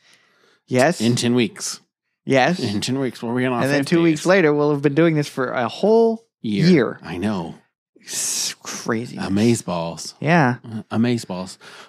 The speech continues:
Speaker 2: But while you're waiting for more Dragon Ballers, you can listen to other shows on our network. Um, there's a whole bunch of 'em. I'm not gonna list 'em all.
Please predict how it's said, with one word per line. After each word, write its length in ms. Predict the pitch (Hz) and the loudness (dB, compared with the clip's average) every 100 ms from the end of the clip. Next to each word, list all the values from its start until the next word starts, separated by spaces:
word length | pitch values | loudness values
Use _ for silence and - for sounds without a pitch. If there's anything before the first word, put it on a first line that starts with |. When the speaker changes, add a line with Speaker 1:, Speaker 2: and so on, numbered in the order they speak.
| - | 2
Speaker 2:
But 240 | 151 156 | 2 2
while 240 | 160 156 175 | 4 4 6
you're 140 | 160 | 6
waiting 360 | 151 160 147 139 | 4 6 4 4
for 140 | 131 | 4
more 240 | 127 131 | 6 6
Dragon 380 | 123 117 120 131 | 6 4 4 4
Ballers, 460 | 107 92 101 117 - | 2 0 -2 -4 -2
you 80 | 120 | -2
can 180 | - | 2
listen 240 | 117 113 110 | 2 2 0
to 60 | |
other 160 | 104 107 | 0 0
shows 260 | - 110 104 | 0 0 2
on 120 | 98 | 2
our 80 | 95 | 2
network. 560 | 107 120 98 104 - - - - _ | 2 0 -2 -6 -8 -20 -20 -20 _
Um, 340 | 104 107 107 | 0 4 4
there's 120 | 107 110 | 4 4
a 80 | |
whole 160 | 104 117 | 2 0
bunch 240 | 110 113 | 0 -2
of 80 | - | 0
'em. 140 | 107 101 | 0 2
I'm 180 | 101 | 2
not 180 | 101 101 | 0 0
gonna 200 | - 92 | -2 -4
list 260 | 90 92 - | -2 -4 0
'em 140 | 101 | 4
all. 300 | 107 110 110 | 4 4 0